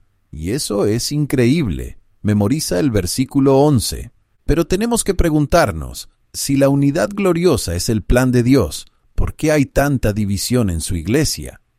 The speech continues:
¿Y por qué la iglesia ha apoyado tantas veces la desigualdad? Buena pregunta.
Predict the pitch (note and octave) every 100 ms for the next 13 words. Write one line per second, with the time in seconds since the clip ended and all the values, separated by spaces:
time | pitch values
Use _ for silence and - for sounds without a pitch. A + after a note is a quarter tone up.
0 | _ - C#3+ - A#2+ - G3 F3 G#2+ F2
1 | A#2+ A#2+ - F2+ D#2 G#2+ A#2+ G2 F#2+ B2
2 | A#2+ A2 B2 D3+ C#3 B2+ F2 A2+ B2+ -
3 | D#2 F2 F2+ F2+ - F#2+ F2+ F2+ A#2+ F3+
4 | - - _ _ _ _ C#3+ G#3 A3 G#3
5 | F#3 G3 D#3+ F2+ B1+